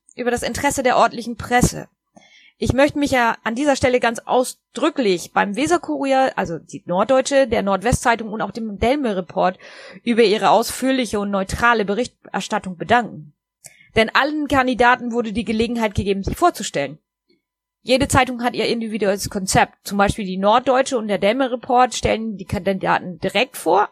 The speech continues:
einzeln, also auch zu anderen Zeiten. N W Z hat einen direkten Vergleich gestartet, also wir drei Kandidaten haben Fragen bekommen, die haben wir dann beantwortet, zugeschickt und diese Fragen sind nach Themen sortiert worden und so werden die dann auch veröffentlichen, also nach Themen.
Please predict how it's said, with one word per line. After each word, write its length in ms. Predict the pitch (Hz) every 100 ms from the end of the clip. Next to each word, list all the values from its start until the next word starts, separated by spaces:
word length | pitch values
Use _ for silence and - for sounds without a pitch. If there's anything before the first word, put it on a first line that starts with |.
| -
einzeln, 500 | 190 190 233 - 440 427 -
also 160 | 214 -
auch 140 | -
zu 120 | -
anderen 340 | 143 180 175 165
Zeiten. 320 | 190 240 415 466 - - - - - -
N 180 | - 247
W 80 | 226
Z 300 | - 302 349
hat 120 | -
einen 220 | 294 285
direkten 380 | 247 247 285 -
Vergleich 420 | 320 294 285 302
gestartet, 460 | - - 285 302 254
also 220 | 254 220
wir 100 | 208
drei 220 | 196 196
Kandidaten 580 | 202 208 196 202 208 202
haben 220 | 190 190
Fragen 340 | 190 208 294 294
bekommen, 400 | 294 311 320 359
die 140 | 269
haben 200 | 208 220
wir 60 | 202
dann 260 | 214 202
beantwortet, 800 | - - 233 349 - 349 381 359
zugeschickt 540 | - 302 349 - 339 - - - - -
und 160 | - 247
diese 240 | 269 269
Fragen 360 | - 233 240 240
sind 160 | 208 208
nach 140 | 202
Themen 480 | - 240 240 233 226
sortiert 500 | 202 - 254 285 240
worden 320 | 165 165 185
und 380 | 120 190 190 _ _ _ _ _ _ _
so 220 | 226 247
werden 200 | 240 233
die 100 | 214
dann 180 | 208 208
auch 140 | - 208
veröffentlichen, 680 | - 208 233 208 165 160
also 220 | - 175 175
nach 160 | 175
Themen. 420 | - - 185 139